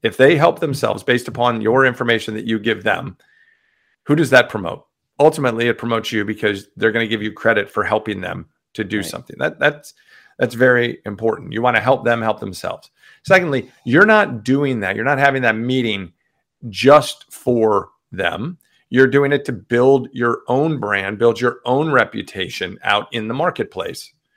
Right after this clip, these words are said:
Speaker 1: Okay. And, uh, so one of the challenges that, that I put in front of people is to consider themselves a brand, which many times they don't, and think about the impact that they can truly make, the influence that they can have,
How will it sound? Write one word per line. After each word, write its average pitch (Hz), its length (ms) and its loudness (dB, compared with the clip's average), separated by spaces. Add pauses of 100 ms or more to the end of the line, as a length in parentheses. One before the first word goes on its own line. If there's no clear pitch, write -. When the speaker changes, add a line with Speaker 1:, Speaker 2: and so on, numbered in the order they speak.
(280)
Speaker 1:
Okay. 110 460 0 (460)
And, 120 360 2
uh, 123 340 0 (320)
so 175 180 0
one 202 220 2
of 294 60 -4
the 269 80 0
challenges 131 680 0
that, - 320 0
that 113 120 -2
I 107 140 6
put 120 340 -2
in 104 120 -12
front 113 240 -8
of 113 100 -10
people - 580 -10 (380)
is 117 520 0
to 123 300 -4
consider 143 640 -2
themselves 101 720 -2 (100)
a 110 60 -6
brand, 104 560 -2
which - 340 -6 (200)
many 117 200 -2
times 110 360 -4
they 113 160 -4
don't, 98 480 -4 (500)
and 113 480 0 (240)
think 175 440 -2
about 107 640 0
the 127 200 -2
impact 123 440 -2
that 113 120 -6
they 113 120 0
can 107 140 -8
truly 107 300 -6
make, 92 280 -12
the 120 120 -8
influence 123 520 -6
that 107 120 -12
they 107 120 -4
can 98 160 -10
have, 90 460 -10